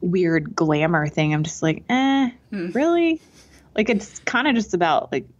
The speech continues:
Speaker 1: eating good food. <laughs> So I get that. But yeah, I just kinda, I guess I put my blinders on a
Speaker 2: I
Speaker 1: little
Speaker 2: think,
Speaker 1: bit.
Speaker 2: yeah,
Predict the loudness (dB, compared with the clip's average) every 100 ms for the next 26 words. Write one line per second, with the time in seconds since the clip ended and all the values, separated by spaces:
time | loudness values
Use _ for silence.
0 | -6 -4 -2 -2 -2 -6 _ -2 0 2
1 | 2 0 -2 -4 -12 -20 -18 -16 -16 -14
2 | -4 0 2 0 -4 -2 0 0 0 0
3 | 0 0 -2 2 0 0 0 -2 -6 -12
4 | -2 -2 0 -4 -4 -4 -2 -2 -4 -2
5 | -2 0 -2 -2 -2 -2 -4 -8 -18 -20
6 | _ _ -6 0 0 2 0 0 -4